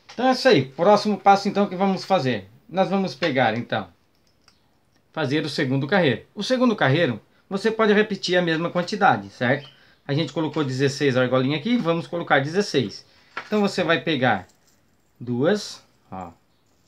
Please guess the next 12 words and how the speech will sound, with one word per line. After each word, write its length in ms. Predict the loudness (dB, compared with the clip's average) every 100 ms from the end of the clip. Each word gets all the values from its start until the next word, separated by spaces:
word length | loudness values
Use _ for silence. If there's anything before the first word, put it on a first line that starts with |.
| _ _ _ _ _ _ _ _ -14
e 80 | -6
vai 220 | -4 -2
colocar 580 | -2 -4 0 2 2 0
uma 220 | -2 2
argolinha 680 | 0 2 0 2 0 -4 -8 _ _ _ _ _ -6
entre 240 | -4 -2
as 140 | -4 -4
duas, 520 | -4 -4 -6 -12 -14
ó, 200 | -10 -10 -12 _ _ _ _ _ _ _ _
certo? 460 | -12 -12 -10 -12 -12 -10 -12 -12 _ _
Ó, 180 | -12 -10
assim. 340 | -10 -10 -12